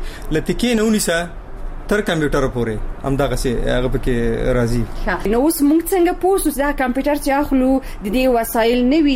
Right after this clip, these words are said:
Speaker 2: دي، پرزې نه دي بدلې سوي؟
Speaker 1: آه. داسې دا باید له کارتن نه ول معلوم سي چې کارتن یې باید سیل وي، ا، د کمپنۍ نه چې راغلی وي. دویم، ا، قدم کې دا ده چې تاسې باید د دې سیل نمبر له ویب سایټ کې چک کړئ.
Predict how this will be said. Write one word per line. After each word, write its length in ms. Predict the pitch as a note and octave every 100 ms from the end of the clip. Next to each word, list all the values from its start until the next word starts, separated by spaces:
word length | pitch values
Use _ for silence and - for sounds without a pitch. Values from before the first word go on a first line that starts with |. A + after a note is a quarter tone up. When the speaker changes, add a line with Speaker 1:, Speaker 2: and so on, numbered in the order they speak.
| A3
Speaker 2:
دي، 100 | C4 B3+ - -
پرزې 300 | G#3+ F#3+ A#3 A3
نه 40 |
دي 100 | F3
بدلې 300 | E3 E3+ E3 E3
سوي؟ 160 | E3 D#3
Speaker 1:
آه. 200 | C3 - - - - -
داسې 340 | C#3 F#3 F#3
دا 160 | F3+ F3+
باید 260 | E3+ D#3
له 60 | C#3+
کارتن 380 | D#3 C#3 F#3 F#3
نه 100 | F3+
ول 140 | E3
معلوم 240 | D#3 E3 D#3
سي 120 | C3+
چې 60 |
کارتن 400 | B2 C#3+ B2+ E3+
یې 40 | D#3+
باید 200 | D3 A#2 - - - -
سیل 340 | - F3 E3
وي، 200 | D3+ D#3 - - - -
ا، 60 | C#3
د 80 | C3
کمپنۍ 400 | C#3+ C3 D3 D#3+
نه 80 | D3+
چې 100 | D3+
راغلی 360 | C#3+ D3 D3+
وي. 160 | D3 G#3 - - - B2+
دویم، 260 | C3+ E3+ F#3 F3+
ا، 200 | D#3+ D3+
قدم 360 | C#3+ D3+ E3+ E3
کې 100 | D#3
دا 140 | E3
ده 120 | D#3+
چې 120 | D#3 C#3 D#3+
تاسې 160 | D3
باید 200 | C#3+ D3
د 80 | C#3
دې 40 | D3+
سیل 220 | - C#3+
نمبر 260 | C#3 C#3 D#3
له 120 | D3+
ویب 160 | C#3 -
سایټ 220 | E3 D#3
کې 60 | D3
چک 240 | - G3
کړئ. 120 | G3